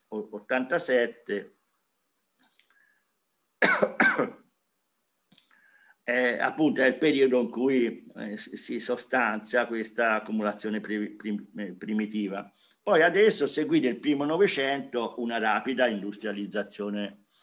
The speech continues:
del nord. Le condizioni indispensabili quali erano? Erano, eh, di disporre della forza motrice, di maestranze sicure e affidabili, della vicinanza alle vie di comunicazione per immettere le merci sui mercati.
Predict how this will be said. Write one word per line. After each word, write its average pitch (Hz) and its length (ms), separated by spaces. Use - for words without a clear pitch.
del 120 300
nord. 95 640
Le 107 60
condizioni 143 440
indispensabili 165 880
quali 117 240
erano? 98 380
Erano, 127 720
eh, 110 300
di 113 120
disporre 147 640
della 120 200
forza 113 420
motrice, 107 560
di 110 80
maestranze 113 640
sicure 107 360
e - 20
affidabili, 117 640
della 104 240
vicinanza 107 560
alle 107 160
vie 101 260
di 98 140
comunicazione 101 840
per 95 120
immettere 101 600
le 95 140
merci 98 500
sui - 180
mercati. - 600